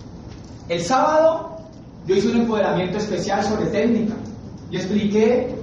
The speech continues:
que, bueno, dije, dije literalmente unas acciones.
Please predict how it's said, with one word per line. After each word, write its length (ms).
que, 120
bueno, 200
dije, 420
dije 260
literalmente 640
unas 180
acciones. 580